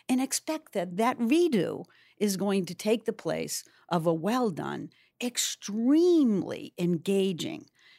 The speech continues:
extremely well thought out outreach program that went with it so the public could speak. That's gonna take a long time,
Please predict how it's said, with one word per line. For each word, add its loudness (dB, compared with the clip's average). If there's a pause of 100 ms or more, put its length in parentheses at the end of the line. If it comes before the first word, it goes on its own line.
(140)
extremely 2
well -2
thought -6
out -10 (300)
outreach 0
program -6
that -4
went 0
with -8
it -10 (380)
so -2
the 0
public -6
could -2
speak. -10 (280)
That's -2
gonna 4
take -2
a -6
long 0
time, -4